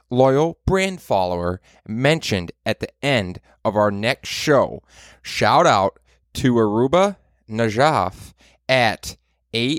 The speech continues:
N Content Creation on Instagram. Once again, that's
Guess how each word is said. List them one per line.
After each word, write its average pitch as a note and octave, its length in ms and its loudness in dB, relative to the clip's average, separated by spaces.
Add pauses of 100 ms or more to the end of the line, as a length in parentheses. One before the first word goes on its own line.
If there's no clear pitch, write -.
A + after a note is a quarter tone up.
N C3+ 340 0
Content D3 600 -2
Creation G2 680 -4 (100)
on G2+ 160 -2
Instagram. E2+ 600 -8 (640)
Once G#2 200 -2
again, G2+ 380 2
that's F#2+ 300 0